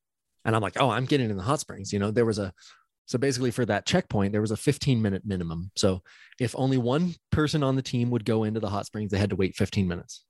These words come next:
They had to be in the hot springs for fifteen minutes. And if two people, seven, seven and a half, right? Right. And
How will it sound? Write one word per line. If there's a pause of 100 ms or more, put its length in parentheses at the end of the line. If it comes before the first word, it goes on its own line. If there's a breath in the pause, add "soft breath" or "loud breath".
They
had
to
be
in
the
hot
springs
for
fifteen
minutes.
And
if
two
people,
seven, (120)
seven
and
a
half,
right? (1700)
Right. (880)
And